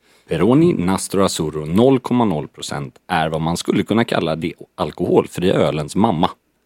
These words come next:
eller drottningen i kylen. Den har dessutom en italiensk smak och ett italienskt arv, vilket vi ju alltid uppskattar. Det är ju sedan gammalt. Vi är ju också den goda smakens förespråkare.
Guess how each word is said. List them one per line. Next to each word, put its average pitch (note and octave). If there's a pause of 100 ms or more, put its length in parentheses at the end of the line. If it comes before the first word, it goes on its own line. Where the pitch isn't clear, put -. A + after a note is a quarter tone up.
(120)
eller D#2+ (120)
drottningen F#2
i E2+
kylen. - (520)
Den G#2
har F#2+
dessutom C3
en F#2+
italiensk F#2+
smak F#2
och -
ett -
italienskt G2+
arv, C3 (560)
vilket F#2
vi G2
ju E2+
alltid E2
uppskattar. - (440)
Det -
är -
ju F#2
sedan G#2+
gammalt. - (1040)
Vi A#2+
är -
ju D3+
också C3+
den G2+
goda G2
smakens F#2
förespråkare. E2